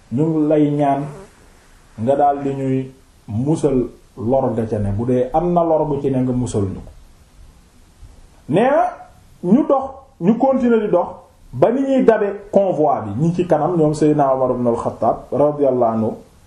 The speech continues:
Nee na ñu ngi fekk seen, seen, seen convoi yi mooy ak seen bagage yi ñu yor, ñu ngi tooy xepp. Seydina Umar ibn al-Khattab daal di xool leen ñoom ñaar, gis ne ñoom tooyuñu.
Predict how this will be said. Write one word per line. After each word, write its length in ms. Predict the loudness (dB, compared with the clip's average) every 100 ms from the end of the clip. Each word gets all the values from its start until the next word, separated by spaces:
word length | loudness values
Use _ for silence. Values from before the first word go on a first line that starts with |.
| -20 _ _ _
Nee 160 | 0 2
na 100 | 2
ñu 140 | 0
ngi 120 | 0 -2
fekk 540 | -4 -2 -2 -4 -6
seen, 360 | -2 0 -2 -4
seen, 320 | -4 0 0 -2 -6
seen 300 | -2 -2 0
convoi 480 | 0 2 0 0 -2
yi 60 |
mooy 200 | -2 -2 -4
ak 140 | -8 -6
seen 200 | -4 0
bagage 400 | 0 2 0 0
yi 60 | 0
ñu 60 | 2 2
yor, 120 | 2
ñu 240 | -2 0
ngi 200 | 2 2 2
tooy 300 | 0 0 0 -6 -10
xepp. 400 | -2 -2 -2 -14 -20 -20 -20 -20 -20 -20 _ _ -20 -20 -20 -20 -20 -20 _ _ _ -20 -8
Seydina 440 | 0 2 2 0
Umar 160 | 2 0
ibn 140 | 0 0
al-Khattab 500 | 0 -2 0 -2 0
daal 220 | 0 0
di 80 | -2
xool 320 | 0 0 2
leen 280 | 0 0 0
ñoom 240 | 0 0 0
ñaar, 300 | 0 -2 -6 -6 2
gis 180 | 2
ne 120 | 2 0
ñoom 260 | 0 -2
tooyuñu. 300 | -2 -2 -4